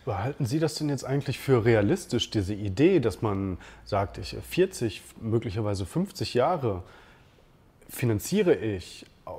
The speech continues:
komplett aus, aus meinem Ersparten, aus meinem Vermögen und muss nie wieder einen Tag, äh, zumindest zu, ja, äh, gezwungener, äh, Erwerbsarbeit.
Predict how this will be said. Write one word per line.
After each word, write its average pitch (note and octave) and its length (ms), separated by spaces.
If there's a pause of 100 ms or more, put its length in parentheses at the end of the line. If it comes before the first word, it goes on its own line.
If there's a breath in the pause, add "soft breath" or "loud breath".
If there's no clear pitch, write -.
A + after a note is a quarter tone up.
(140)
komplett C#3+ 400
aus, C3 180
aus B2 200
meinem A#2 220
Ersparten, A#2 600
aus G#2 200
meinem G2+ 340
Vermögen A#2+ 680
und G#2+ 220
muss A2+ 240
nie E3 120
wieder D#3 120
einen B2+ 160
Tag, C#3+ 160 (640 soft breath)
äh, A2 180
zumindest A#2 460
zu, A2 340 (100)
ja, G#2+ 260 (200)
äh, G#2 180 (140)
gezwungener, G#2+ 800
äh, G2+ 540
Erwerbsarbeit. G#2+ 640